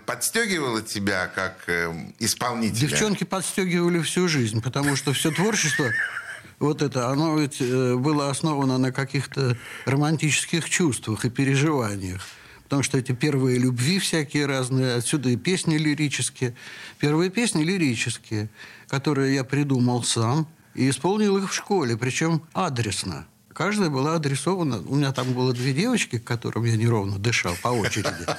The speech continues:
Speaker 2: <laughs> Ну вот. Одна была адресована одной.
Speaker 1: А другая?
Speaker 2: С частичным рассказом о том, что происходило. А другая другой.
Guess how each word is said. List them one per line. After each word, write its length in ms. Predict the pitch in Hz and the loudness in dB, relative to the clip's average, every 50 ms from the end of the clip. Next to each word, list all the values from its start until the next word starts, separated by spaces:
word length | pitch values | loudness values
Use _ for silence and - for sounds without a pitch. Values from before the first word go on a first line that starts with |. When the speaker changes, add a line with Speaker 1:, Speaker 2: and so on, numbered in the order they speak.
| - - | -6 -6
Speaker 2:
<laughs> 400 | - 151 - - - - 135 - - | -8 -8 -8 -8 -8 -10 -6 -2 0
Ну 160 | 135 143 139 | 0 2 2
вот. 220 | 127 117 107 - - - - - 226 - - - - - - | 2 2 0 0 -2 -2 0 0 -2 -2 -2 -4 -4 -2 -2
Одна 340 | - 135 127 131 151 151 151 | -2 -2 0 0 -2 -2 0
была 260 | 156 151 123 175 180 | -2 -2 -2 -2 -2
адресована 760 | 185 170 165 175 - - - - - 151 135 147 170 165 151 | -2 0 0 0 2 0 0 0 2 2 2 2 2 2 0
одной. 400 | - - 135 170 226 269 240 196 - - - - - - | -2 -2 0 0 2 2 0 -2 -4 -8 -12 -10 -6 -6
Speaker 1:
А 100 | - 92 | -4 -4
другая? 640 | 95 92 101 101 95 113 165 190 202 196 170 156 - | -2 -2 -2 0 0 0 0 0 0 0 -2 -2 -2
Speaker 2:
С 100 | - - | -2 -2
частичным 580 | - - 180 175 - 208 214 - - 190 190 185 | 0 0 0 0 0 -2 -2 0 2 2 2 2
рассказом 580 | 190 196 185 - - 180 143 123 110 113 113 123 | 2 0 -4 -4 -2 -2 -2 -2 -2 -2 -2 -2
о 60 | 123 | -2
том, 180 | 123 - 113 110 | -2 -2 -2 -2
что 160 | - - 117 | -2 -2 -4
происходило. 840 | 104 - 120 123 117 113 - - 131 135 123 117 107 98 92 98 98 - - - - - - - - - | -2 0 0 2 2 2 0 0 0 -2 0 -2 -4 -4 -4 -6 -8 -12 -14 -18 -16 -14 -14 -14 -6 -4
А 140 | - 117 | -2 0
другая 340 | 113 143 160 175 208 262 277 247 | 0 0 0 0 0 0 0 2
другой. 560 | 220 226 202 156 123 117 113 107 101 92 | 2 2 0 0 0 0 0 0 -2 -2